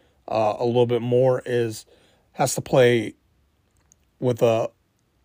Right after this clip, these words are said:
consistent pad level. Uh, he can tend to lean forward and lunge at times, which will leave him off balance and kind of,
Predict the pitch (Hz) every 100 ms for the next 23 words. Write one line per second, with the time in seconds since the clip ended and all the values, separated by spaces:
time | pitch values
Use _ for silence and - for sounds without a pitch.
0 | _ _ - 143 110 - 135 - 127 113
1 | _ _ _ _ - 139 113 120 107 104
2 | 107 98 _ _ _ - 127 107 117 117
3 | 101 135 127 110 101 113 123 113 - 120
4 | 117 123 123 113 - _ _ _ - 104
5 | 104 107 117 113 117 110 - 110 113 110
6 | 117 110 123 110 113 113 104 113 110 -
7 | - 120 110 - 117 110 113 117 - 104
8 | 110 110 117 107 -